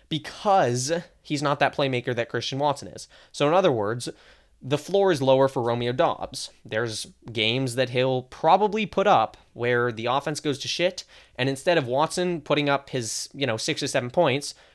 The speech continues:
Romeo Doubs is gonna put up nada, or maybe one. From a ceiling standpoint, there's a hundred percent a chance that Doubs goes off, that he becomes this great receiver for the Packers. I think he could become, you know, the best wide receiver on their team.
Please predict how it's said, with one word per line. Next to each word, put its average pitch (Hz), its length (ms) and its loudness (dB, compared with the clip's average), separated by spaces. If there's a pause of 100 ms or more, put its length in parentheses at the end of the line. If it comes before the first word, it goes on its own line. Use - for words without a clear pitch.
(120)
Romeo 143 200 4
Doubs 127 260 4
is 110 40 -8
gonna 120 140 -4
put 117 140 -2
up - 280 -2
nada, 101 440 -10 (120)
or 110 80 -10
maybe 110 300 -2
one. 101 340 -6 (1160)
From 190 180 2
a 185 40 0
ceiling 254 400 0
standpoint, 117 600 -4 (840)
there's 139 280 0
a 139 40 -4
hundred 143 320 -2
percent 131 240 -4
a 107 40 -8
chance 98 280 -8
that 104 120 -14
Doubs 95 240 -6
goes 92 160 -8
off, - 220 -18
that 104 140 -10
he 139 100 -4
becomes 127 460 -2
this 113 140 -6
great 117 380 -8
receiver 113 300 -8
for 113 140 -8
the 98 40 -16
Packers. 104 460 -6
I 98 140 -2
think 104 260 -8
he 107 100 -8
could 107 120 -8
become, 104 560 -4 (200)
you 120 80 -8
know, 104 80 -6
the 104 100 -8
best 107 240 -2
wide 104 120 0
receiver 101 300 -6
on 95 100 -6
their 98 100 -4
team. 101 440 -4